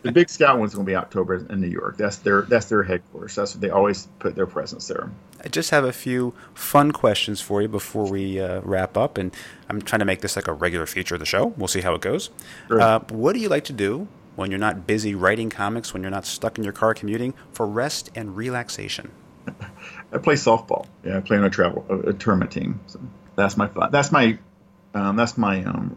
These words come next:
Speaker 1: relaxation. Get all the stress out that way.
Speaker 2: Very good. Very good. Now, this is the old island question.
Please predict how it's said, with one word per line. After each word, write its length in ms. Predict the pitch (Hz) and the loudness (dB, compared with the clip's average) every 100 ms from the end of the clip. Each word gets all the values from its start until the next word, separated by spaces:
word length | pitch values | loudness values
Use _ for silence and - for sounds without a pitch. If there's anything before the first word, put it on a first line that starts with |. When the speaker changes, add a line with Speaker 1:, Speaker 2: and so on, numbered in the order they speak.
| - | -2
Speaker 1:
relaxation. 880 | 104 98 95 - 98 92 - - - - - | 2 2 0 -2 -2 -2 -8 -8 -10 -18 2
Get 100 | 113 | 6
all 120 | 107 | 8
the 80 | 113 | 6
stress 320 | - 92 - | 2 -8 -6
out 140 | - - | -8 -8
that 160 | - | -10
way. 100 | - - - - | -10 -10 -16 -10
Speaker 2:
Very 240 | 101 107 107 | -6 -4 -4
good. 320 | 139 277 170 | -6 -6 -6
Very 260 | 98 107 117 | -6 -6 -6
good. 360 | - - - - - - - - - 120 | -8 -8 -10 -18 -20 -20 -20 -20 -8 2
Now, 140 | 110 | 2
this 180 | 117 - | 2 -6
is 100 | 107 | -6
the 140 | 107 | -4
old 200 | 101 98 - | -2 -4 -2
island 380 | 101 104 95 82 | -2 -2 -8 -6
question. 580 | - - - 82 - | -8 -6 -8 -8 -10